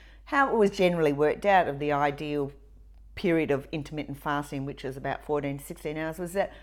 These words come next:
most people actually finished eating at about six or seven. They woke up the next morning and then they started eating about nine or ten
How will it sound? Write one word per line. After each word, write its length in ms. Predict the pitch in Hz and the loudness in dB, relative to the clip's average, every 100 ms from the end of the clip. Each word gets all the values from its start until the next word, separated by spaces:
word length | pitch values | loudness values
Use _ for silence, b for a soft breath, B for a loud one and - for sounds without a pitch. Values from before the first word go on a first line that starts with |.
| B 214 | B -4
most 300 | 240 269 - | -2 -2 -4
people 240 | 208 202 | -2 0
actually 260 | - - 180 | -2 -4 -8
finished 500 | - 269 269 - - | -4 -2 -2 -4 -4
eating 320 | 170 151 147 | -4 -4 -4
at 60 | 143 | -4
about 260 | 143 143 - | -2 -4 -6
six 260 | - - | -14 -10
or 80 | 139 | -12
seven. 340 | - 123 269 508 - - - - b b b b b b b b - | -6 -4 -2 -4 -8 -20 -20 -20 b b b b b b b b -2
They 80 | |
woke 300 | 165 185 185 | 4 4 4
up 140 | - - | -2 -4
the 80 | 151 | -4
next 340 | 147 - - | -4 -6 -6
morning 580 | 196 196 190 190 185 196 b b b b - | -2 0 0 -2 -4 -6 b b b b -10
and 100 | 139 | -6
then 120 | 135 | -4
they 100 | 143 | -4
started 360 | 147 139 139 | -2 -2 0
eating 320 | 147 151 147 147 | 0 0 -2 -4
about 300 | 131 131 - | -6 -6 -6
nine 280 | 147 143 | -4 -4
or 100 | 135 | -6
ten 560 | - 240 220 208 202 | -4 -2 0 0 -4